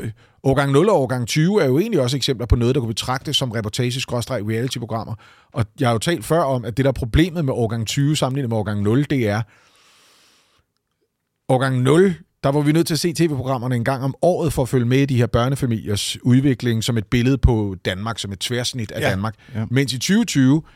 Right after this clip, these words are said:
Speaker 1: jamen, der kan vi jo bare følge med på deres Instagram-profiler, og vi er hele tiden godt orienteret, og det betyder også, at et par af dem allerede er begyndt at blive subbet som influencer.
Speaker 2: Mm.
Speaker 1: Et par af mødrene er jo, det er det, de lever af nu. Så er det jo ikke længere et akkurat billede af,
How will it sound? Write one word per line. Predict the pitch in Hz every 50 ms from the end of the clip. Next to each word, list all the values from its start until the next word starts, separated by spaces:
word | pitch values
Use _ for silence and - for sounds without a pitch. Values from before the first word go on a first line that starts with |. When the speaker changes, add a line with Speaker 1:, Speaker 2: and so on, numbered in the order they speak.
| _ _ _ _
Speaker 1:
jamen, | - 120 104
der | 143 131
kan | 135
vi | 135
jo | 131
bare | 120 135 139
følge | - 143 131 123
med | 120 131 143
på | - 156
deres | 139 135 123 -
Instagram-profiler, | 175 185 - 185 156 151 131 113 120 123 107 120 110 - 95 110 104 - _ _ -
og | - 117
vi | 127 131
er | 127
hele | 147 175 180
tiden | 165 170 160
godt | 123 139 151 160
orienteret, | 160 151 143 127 - 165 160 - 160 165 -
og | 127
det | 127 123
betyder | 123 - - 185 165 135
også, | 123 127 - 127
at | 113
et | -
par | - 180 202 185
af | 147 143
dem | 151 165
allerede | 120 117 139 180 139 120 113 127 151
er | 143
begyndt | 113 107 131 147 147 123
at | 127 107
blive | 123 123 110
subbet | - - - 143 139 135 170 156 -
som | - 135 127 123 - - _ _ _
influencer. | 185 202 220 - 208 156 110 92 85 - 92 82
Speaker 2:
Mm. | 127 127 113 90 80 78 82 -
Speaker 1:
Et | 139
par | - 190
af | 226
mødrene | 214 185 185 233 277 294 285 247
er | 175 165 156
jo, | 151 147 - 170 190 147
det | 254 262
er |
det, | 226 220 220 190
de | 190
lever | 170 208 254 285 240
af | 156 147
nu. | 131 117 120 - - - - -
Så | - - 285
er | 277
det | 262
jo | 262 220 -
ikke | 233 294 302 - 233 208
længere | 180 170 165 170 170 160 147
et | 143 -
akkurat | 139 127 - 127 113 117 104 92
billede | - 117 107 101 107 104 98
af, | 92 80